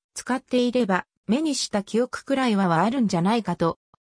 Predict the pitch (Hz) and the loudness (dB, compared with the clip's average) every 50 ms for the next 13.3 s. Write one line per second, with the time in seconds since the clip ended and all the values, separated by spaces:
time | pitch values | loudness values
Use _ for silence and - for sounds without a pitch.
0 | _ _ _ _ _ _ _ _ _ - - 220 269 294 269 285 285 277 269 247 | _ _ _ _ _ _ _ _ _ -2 0 2 2 2 2 0 0 0 0 0
1 | - 240 240 240 - - 247 - - - 277 269 269 269 285 294 277 247 214 202 | 2 2 2 2 0 -2 -4 -4 -4 -2 -2 -2 0 0 0 0 0 2 2 2
2 | 196 170 160 170 196 220 233 247 247 240 240 226 - 220 233 - - - - 175 | 2 2 2 2 2 2 2 2 2 2 0 0 -2 -4 -8 -8 -6 -2 0 0
3 | 170 170 _ _ _ _ - - 240 277 277 - 311 302 302 277 247 214 185 170 | 0 0 _ _ _ _ -2 0 2 2 2 0 -2 -4 -2 0 2 2 2 0
4 | - - 202 254 262 269 254 254 240 - 285 285 277 - 233 214 190 - - 196 | 0 0 0 2 2 2 0 -2 -2 -2 -4 -4 -2 0 0 0 0 0 2 2
5 | 190 156 139 165 160 180 226 220 233 233 - 240 240 - 196 165 160 165 - _ | 0 2 2 2 2 2 4 2 2 0 0 -2 -2 -2 -2 -2 -2 -2 -4 _
6 | _ _ _ - 202 294 339 339 294 226 226 202 180 170 165 160 160 - _ _ | _ _ _ -2 0 2 2 2 2 2 2 2 2 2 2 0 0 0 _ _
7 | _ _ _ - 185 196 277 311 _ - - - - - 226 214 202 175 160 - | _ _ _ -4 -2 -2 -2 -2 _ -8 -16 -10 -4 0 0 2 2 2 0 0
8 | - 156 - - 175 277 262 - - 277 277 277 269 277 269 262 240 247 240 - | -4 -4 -2 0 0 0 -2 -2 0 0 0 2 2 2 0 2 0 -2 -2 -2
9 | 285 277 254 214 202 180 185 170 165 160 147 - 156 - - 170 165 165 165 _ | -2 0 0 2 2 2 2 0 0 0 -2 -4 -4 -2 -2 0 0 0 -2 _
10 | _ _ _ - - 233 269 285 285 294 311 320 294 254 240 277 - 294 294 285 | _ _ _ -4 0 2 2 2 0 0 0 0 2 2 2 0 0 -4 -4 -4
11 | 285 254 277 262 - - 226 202 180 165 170 190 240 240 220 208 - - 277 269 | -4 -4 -4 -4 -2 -2 0 0 2 2 2 2 2 2 2 0 0 0 -2 -2
12 | - 311 262 269 233 226 208 196 175 165 170 160 165 202 220 214 220 233 220 190 | 0 0 -2 0 2 2 2 2 2 2 2 2 2 2 2 2 2 2 2 2
13 | 180 165 160 156 151 - | 4 4 4 4 2 0